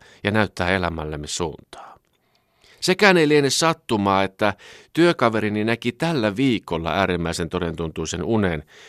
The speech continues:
toisesta työkaverista, jossa tämä synnytti Kekkosen. Ja sitten unimaailma ja todellisuus syleilivät uutiskuvissa toisiaan, kun Väyrynen ilmoitti pyrkivänsä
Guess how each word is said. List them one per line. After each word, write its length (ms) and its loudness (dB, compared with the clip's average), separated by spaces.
toisesta 420 2
työkaverista, 800 -4
jossa 220 -4
tämä 280 -2
synnytti 580 -4
Kekkosen. 720 -8
Ja 160 8
sitten 640 2
unimaailma 720 4
ja 100 2
todellisuus 680 0
syleilivät 540 2
uutiskuvissa 720 -4
toisiaan, 500 0
kun 160 -4
Väyrynen 420 0
ilmoitti 420 -4
pyrkivänsä 580 -4